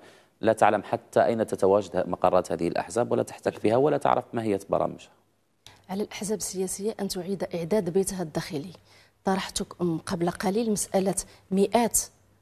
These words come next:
Speaker 2: والعديد الملايين الأصوات، واستشهدتم بكلام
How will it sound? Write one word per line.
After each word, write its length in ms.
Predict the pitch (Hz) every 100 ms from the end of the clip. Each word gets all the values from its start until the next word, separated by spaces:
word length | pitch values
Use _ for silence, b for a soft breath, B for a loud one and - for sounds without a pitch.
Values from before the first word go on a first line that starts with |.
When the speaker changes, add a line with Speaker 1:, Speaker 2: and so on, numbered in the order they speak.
| _
Speaker 2:
والعديد 1120 | 175 180 185 - _ - 165 180 175 190 208
الملايين 360 | 185 196 208 240
الأصوات، 420 | - 196 208 262 202
واستشهدتم 600 | 185 208 - 196 - 262
بكلام 1120 | 190 208 196 - - - 190 175 175 208 156